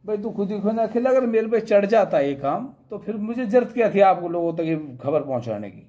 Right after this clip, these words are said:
ये तो मैं भी जानता हूँ गेम कहाँ लगती है, तुमसे ज़्यादा बेहतर जानता हूँ।" लेकिन दोस्तों करें क्या, हम किसको play करेंगे तो आएगा नहीं, इसलिए भैया वो खिलाना ही पड़ता है, ये मजबूरी है हमारी।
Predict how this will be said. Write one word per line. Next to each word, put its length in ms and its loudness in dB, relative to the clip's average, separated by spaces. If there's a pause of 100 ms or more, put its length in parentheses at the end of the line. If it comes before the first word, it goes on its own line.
(100)
ये 120 -4
तो 60 -2
मैं 140 4
भी 60 -2
जानता 300 0
हूँ 80 -8
गेम 140 -8
कहाँ 180 0
लगती 320 -2
है, 100 -10
तुमसे 220 -2
ज़्यादा 300 4
बेहतर 260 0
जानता 340 -8
हूँ।" 120 -16 (600)
लेकिन 240 0
दोस्तों 260 4
करें 300 4
क्या, 160 0
हम 240 -2
किसको 260 -2
play 260 2
करेंगे 260 0
तो 100 -2
आएगा 300 -2
नहीं, 180 -10 (600)
इसलिए 320 2
भैया 300 4
वो 80 0
खिलाना 340 0
ही 80 2
पड़ता 340 -8
है, 100 -2
ये 80 -2
मजबूरी 440 -4
है 140 -4
हमारी। 360 -6